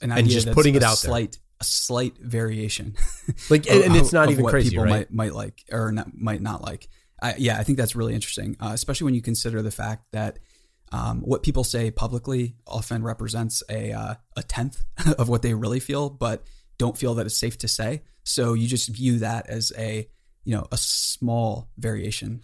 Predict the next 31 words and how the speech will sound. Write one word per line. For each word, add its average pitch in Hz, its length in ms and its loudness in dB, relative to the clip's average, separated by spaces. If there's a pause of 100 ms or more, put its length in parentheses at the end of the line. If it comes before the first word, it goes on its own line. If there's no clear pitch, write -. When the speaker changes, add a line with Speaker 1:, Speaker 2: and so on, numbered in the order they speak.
Speaker 1:
<laughs> - 80 0
a 156 40 8
Speaker 2:
And - 100 4
Speaker 1:
small 120 420 0
step - 320 -6
towards 113 360 0 (180)
real 117 320 0
creativity 120 640 -2
or 113 380 -4 (320)
a 110 120 -2
really, 113 540 -2 (260)
uh, 101 260 -10 (340)
unwatered, 117 600 -2 (360)
like, - 240 -8 (160)
pure 120 400 -4 (160)
version 120 280 -2
of 113 60 -2
his 107 120 -4
thinking. 160 380 -6 (280)
And 113 340 0
that's 113 280 -2
the 113 60 -4
type 110 160 -6
of 110 60 -6
response - 300 -8
he - 80 -10
gets. - 240 -8 (120)
Speaker 2:
But 123 120 10
I 127 60 8
think 147 240 0
that 113 200 0